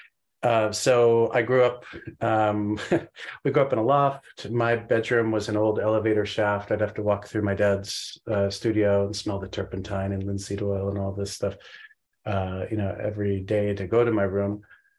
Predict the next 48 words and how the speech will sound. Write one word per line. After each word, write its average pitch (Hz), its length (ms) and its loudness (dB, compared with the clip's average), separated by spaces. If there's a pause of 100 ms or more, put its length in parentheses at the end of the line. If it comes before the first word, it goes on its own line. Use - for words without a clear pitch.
(200)
Um, 101 720 -2 (120)
and 120 720 0 (440)
yeah, 185 220 4
the, 131 300 2
the 135 180 2
arts 156 420 0
were 135 80 2
huge, 160 840 2 (120)
uh, 120 320 2
in 131 160 0
my, 123 280 0
my 117 200 0
upbringing. 120 420 0
For, 123 300 6
for 127 160 0
quite 156 240 2
a - 20 6
long 143 200 4
time, 120 220 0
I 123 80 2
wanted 123 240 0
to 101 60 -8
be 107 120 0
an 98 100 0
artist. 95 360 -2
I 110 40 0
wanted 110 180 0
to 104 60 -4
be 107 80 0
a 104 60 0
sculptor, 113 760 -2 (140)
um, 92 380 -4
for 104 160 -4
a 95 40 -2
while. 98 240 2
And, 98 160 0
and 107 160 -2
in 107 80 0
college, 120 760 0 (160)
this, - 300 -6
there's 120 220 -2
this 104 200 -8
little 120 220 0
bit 113 140 0
of 104 100 -2
a 104 80 2
kind 104 260 -4
of, 101 140 -6